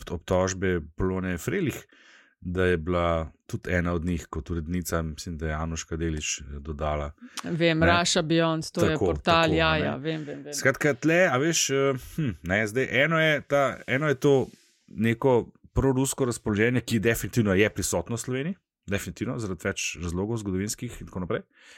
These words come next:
Speaker 1: Drugo je pa, ko začne o teh ljudeh govoriti kot o tajnih agentih, to je pa pol čisto druga zgodba, ne.
Speaker 2: Ja, to še vidimo, ker ta, te operacije na slovenskih tleh se mi zdi, da so kar obrodile sadove.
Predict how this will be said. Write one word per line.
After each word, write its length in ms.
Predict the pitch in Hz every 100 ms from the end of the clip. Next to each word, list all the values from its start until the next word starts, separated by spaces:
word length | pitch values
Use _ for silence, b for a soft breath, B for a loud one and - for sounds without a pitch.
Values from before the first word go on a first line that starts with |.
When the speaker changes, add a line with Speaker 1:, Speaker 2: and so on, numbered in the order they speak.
| B B B
Speaker 1:
Drugo 340 | 98 110 160 175
je 100 | 170
pa, 280 | 165 156
ko 240 | 156 - 143
začne 540 | 135 131 143 147 147
o 160 | - 117
teh 160 | 135 139
ljudeh 260 | 135 139
govoriti 380 | 127 123 131 135
kot 180 | 123 -
o 80 | 117
tajnih 400 | 120 117 127 110
agentih, 560 | 90 90 95 - 160 - - b b b b b b -
to 80 |
je 60 | 127
pa 100 | 131
pol 180 | - 123
čisto 200 | - 107
druga 180 | 95 82
zgodba, 340 | 78 76 73
ne. 120 | 76 85 b b b b _ _ _ _ _ B B B
Speaker 2:
Ja, 220 | 185 226
to 160 | 254 247
še 160 | - 254
vidimo, 300 | 233 202 151
ker 160 | 160
ta, 160 | - 202
te 240 | 208 226
operacije 800 | 233 185 - 175 170 180 - 269
na 160 | 233 170
slovenskih 640 | 165 175 175 220 - 240
tleh 300 | - 175 202
se 160 | - 196
mi 100 | 175
zdi, 160 | 160 196
da 120 | 185
so 180 | - 156
kar 300 | - 190 185
obrodile 640 | 175 147 156 151 151 147
sadove. 580 | - - 151 143 143 131